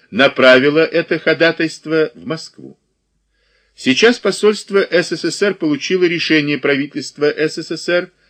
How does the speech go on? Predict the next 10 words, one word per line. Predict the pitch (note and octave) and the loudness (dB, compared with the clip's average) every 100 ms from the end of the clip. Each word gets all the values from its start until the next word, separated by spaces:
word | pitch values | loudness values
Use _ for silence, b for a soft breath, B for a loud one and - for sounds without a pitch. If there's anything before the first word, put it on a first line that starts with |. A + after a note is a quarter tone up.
| _ - | _ -6
согласно | G#2+ F#2+ A#2 G#2 G2+ | -4 2 2 2 -4
которому | F#2+ F2+ F2+ F#2 A2 D#3+ - _ _ - | -6 -4 -2 -2 -2 -6 -12 _ _ -4
советское | B2+ C3+ D3+ - D3 C#3 | 2 4 4 2 -2 -2
правительство | B2 C3 B2+ B2+ A2 - F#2+ | 2 2 2 0 -6 -8 -10
пятнадцатого | - B2 - B2+ B2+ - - A2+ A2 | -6 -6 -2 2 2 -2 -8 -4 -2
февраля | A#2+ A2 A2+ G#2 F2+ | -2 -2 0 2 0
сего | - - E2 | -2 -10 -10
года | D2 B2+ D#3 F#3 - _ _ _ | 0 0 2 -2 -6 _ _ _
удовлетворило | - D3 E3+ G#3 G#3 G#3 F#3+ B2+ A2 G#2 | -4 0 4 2 2 2 4 4 4 0
ходатайство | - A2+ A#2+ A2 G#2+ F#2+ - G2 G2 F2 | 0 2 4 2 0 -6 -8 -2 0 -2